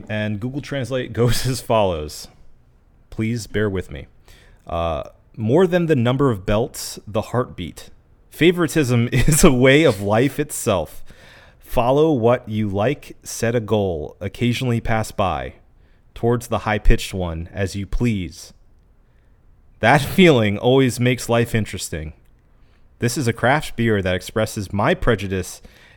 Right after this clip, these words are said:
a modern reconstruction of the traditional Belgian ale.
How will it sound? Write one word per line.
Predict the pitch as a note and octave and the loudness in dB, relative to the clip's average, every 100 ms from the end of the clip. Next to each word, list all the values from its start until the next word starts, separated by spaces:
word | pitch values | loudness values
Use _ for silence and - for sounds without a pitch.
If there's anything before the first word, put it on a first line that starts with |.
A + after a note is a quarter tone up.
| _ - | _ -4
a | G#2 | -2
modern | G#2 A#2+ C#3 D3 B2 | 0 2 2 2 0
reconstruction | B2+ B2+ - A#2+ A2+ - A2 | 0 -2 -2 -2 -2 -4 -6
of | - G#2+ F#2+ | -4 -4 -4
the | G#2 | -6
traditional | - G2 A#2 - A#2+ G2 F2 | -6 -4 -2 -2 -4 -6 -6
Belgian | F#2 A2 G2+ G#2 | -2 -2 -2 -4
ale. | E2+ G2+ F2+ - | -2 -4 -4 -10